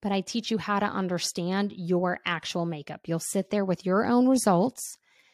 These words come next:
and you'll listen through what I'm explaining, and I'll give you so many examples, and you'll be able to be like, Okay, now I get it. Now I know what my makeup is. Now, how do I support that makeup? Yeah,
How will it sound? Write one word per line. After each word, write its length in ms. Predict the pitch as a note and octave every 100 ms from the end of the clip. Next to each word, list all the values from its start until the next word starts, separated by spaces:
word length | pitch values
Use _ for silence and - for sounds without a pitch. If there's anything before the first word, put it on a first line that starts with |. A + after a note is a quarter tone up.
| _ _ -
and 160 | F#3+
you'll 200 | F#3+ F#3
listen 340 | F#3+ F#3 B3+ C4+
through 280 | A3 G#3
what 200 | G#3 F#3
I'm 140 | F3+ B3
explaining, 760 | - - F#3+ E3 E3+ F3+ B3+
and 100 | F#3+
I'll 100 | E3+
give 160 | E3+ E3
you 120 | E3
so 880 | D3+ - - F#3 F3 F#3+ G#3 C4 D#4
many 280 | D#4 C#4+ A3+
examples, 640 | F3+ F3+ D#3 F3+ F#3+ G#3+
and 140 | - F#3+
you'll 100 | F#3
be 100 | F#3+
able 60 |
to 60 | F3+
be 200 | F3 E3+
like, 220 | E3+ E3+ -
Okay, 360 | E4 G4 F3+ G3+
now 160 | G3+
I 80 | B3
get 220 | C4 B3
it. 120 | E3+ -
Now 240 | F3 F3+
I 120 | G3
know 400 | G3 F#3+ F#3 F#3 _ - _ _ -
what 200 | E3+ F#3
my 140 | G#3+ G3
makeup 380 | F3+ F3 F3+
is. 260 | A#3 F3 E3+
Now, 160 | G3+ F3
how 260 | - F#3
do 80 | F#3
I 60 | F3
support 840 | - G3 - - A#3+ G3+ F#3+ - G#3+
that 260 | F#3 -
makeup? 580 | F#3+ D#3+ C#3+ - - - - _ _ _ -
Yeah, 500 | E3+ D#3 D#3+ G#3